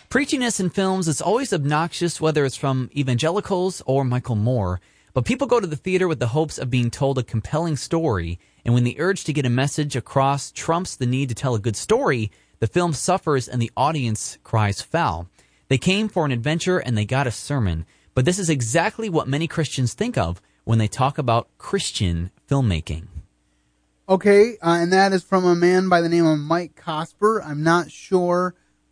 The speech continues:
Speaker 2: uh, much about him, but I do think that that kind of, uh, does a good job of talking about what we are going to discuss today.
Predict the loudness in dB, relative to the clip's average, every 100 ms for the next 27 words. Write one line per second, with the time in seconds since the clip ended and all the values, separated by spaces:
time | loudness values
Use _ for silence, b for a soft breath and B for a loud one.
0 | _ -16 -14 -12 -2 0 0 2 4 4
1 | 2 -2 0 2 2 0 _ -10 -8 -6
2 | -6 -6 -4 -6 -6 -8 -4 -6 -6 -8
3 | -4 -2 0 -2 -4 _ _ _ _ -16
4 | -12 -8 -6 0 0 4 4 4 -2 _
5 | 2 2 0 -4 -2 2 2 2 -2 _
6 | _ _ _ -2 2 2 -2 -4 -2 2
7 | 0 2 0 0 -2 -8 -12 -2 -2 -2
8 | -6 -4 -4 -6